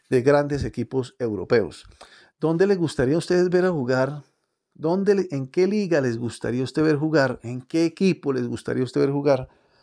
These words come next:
a Richard Ríos? ¿En el equipo del Milan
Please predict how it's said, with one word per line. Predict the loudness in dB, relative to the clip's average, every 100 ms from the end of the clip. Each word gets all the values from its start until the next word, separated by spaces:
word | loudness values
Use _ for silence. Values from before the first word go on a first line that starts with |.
| _ _ _ -4
a | 0
Richard | 2 0 0 0 2
Ríos? | 4 2 0 -8 -20 _ _ _ _ _
¿En | -8
el | -6
equipo | -4 0 2
del | 2 2
Milan | 0 0 -2 -8